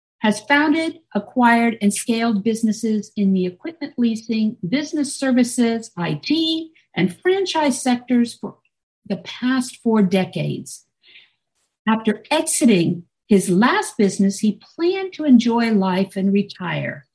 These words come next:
But after a brief stint in the slow lane, he realized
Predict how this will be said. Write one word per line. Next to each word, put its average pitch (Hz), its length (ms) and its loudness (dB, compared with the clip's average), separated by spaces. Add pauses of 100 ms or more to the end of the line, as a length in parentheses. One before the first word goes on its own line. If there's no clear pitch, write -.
(380)
But 202 100 4
after 220 300 2
a 196 100 4
brief 277 300 0
stint 240 640 2 (260)
in 196 120 4
the 165 80 2
slow 302 340 -2
lane, 196 340 0
he 208 160 0
realized 208 720 -6